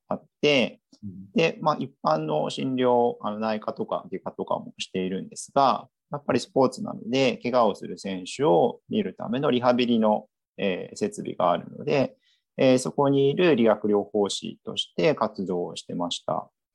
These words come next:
Speaker 2: うん。
Speaker 1: で、あの、晴海にある、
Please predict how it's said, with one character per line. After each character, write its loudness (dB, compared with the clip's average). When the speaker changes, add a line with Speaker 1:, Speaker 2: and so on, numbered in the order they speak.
Speaker 2:
う -10
ん。 -10
Speaker 1:
で、 4
あ 4
の、 2
晴 0
海 -2
に 0
あ 4
る、 2